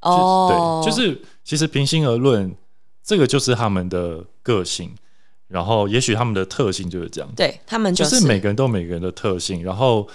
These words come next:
Speaker 2: 以我的特-，以我的个性来讲，我会觉得快，但也许对他们来讲，他们觉得这不快。
Speaker 1: 对。
Speaker 2: 所以这个好像，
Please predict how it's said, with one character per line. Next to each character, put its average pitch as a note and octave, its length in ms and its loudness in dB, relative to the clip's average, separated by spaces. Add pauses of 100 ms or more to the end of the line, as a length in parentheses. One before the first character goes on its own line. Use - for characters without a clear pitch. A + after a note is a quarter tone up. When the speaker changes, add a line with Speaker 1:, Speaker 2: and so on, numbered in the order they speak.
(400)
Speaker 2:
以 C3 140 -4
我 C#3+ 200 4
的 G2+ 160 -2
特-， C#3 300 0
以 C#3 120 0
我 C3 180 4
的 F#2+ 100 -2
个 B2+ 200 0
性 B2+ 180 -2
来 G2+ 80 0
讲， F#2+ 180 -2
我 F2 60 -2
会 B2+ 140 0
觉 F#2+ 120 -6
得 F2+ 100 -6
快， A#2+ 260 -2
但 B2+ 160 -2
也 A2 120 -2
许 G#2 140 -6
对 A2 100 -2
他 G#2 60 -2
们 F2+ 120 -4
来 - 20 -6
讲， E2+ 220 -10
他 A#2 140 -6
们 G#2 120 -4
觉 F2+ 140 -8
得 F2 200 -4
这 - 140 -8
不 - 180 -10
快。 - 260 -16 (380)
Speaker 1:
对。 G3+ 320 -2
Speaker 2:
所 C3 120 2
以 G#2 160 2
这 C3 140 -2
个 G#2+ 60 -2
好 F#2 120 -2
像， G2 560 -2